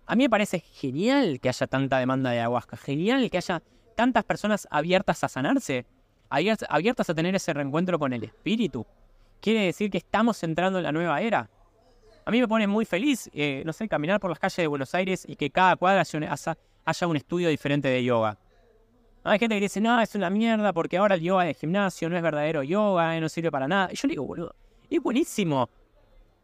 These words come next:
Imagínate esa persona que si no hubiese tenido el yoga en el gimnasio, jamás hubiese probado lo que es el yoga. Y quizás hizo ese yoga en el gimnasio las primeras diez veces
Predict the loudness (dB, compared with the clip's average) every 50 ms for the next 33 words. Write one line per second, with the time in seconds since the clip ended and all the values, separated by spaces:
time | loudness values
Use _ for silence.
0 | _ -2 0 0 2 2 2 2 2 2 2 0 2 0 0 -2 -2 -2 -2 -2
1 | -2 -2 -4 -6 -6 -8 -14 _ _ _ _ _ _ -18 -8 -4 -2 0 2 2
2 | 2 2 2 0 -2 -2 -2 -2 0 0 0 2 2 0 0 -2 -4 -2 0 0
3 | 2 2 0 0 -2 -2 0 2 2 2 0 0 -4 -4 -2 0 2 2 4 4
4 | 2 0 -2 -4 -4 -4 -4 -4 -2 0 2 2 2 0 -2 -4 -6 -6 -6 -4
5 | 0 2 2 2 2 0 -2 -6 _ _ _ _ _ _ _ -6 -2 0 0 2
6 | 2 2 0 0 -2 -2 -2 -2 -2 -4 -2 0 0 2 2 2 0 0 -2 -2
7 | 0 2 2 2 0 0 0 -2 0 0 0 2 2 2 2 2 0 0 0 -2
8 | -2 -2 -2 -2 -2 -4 -8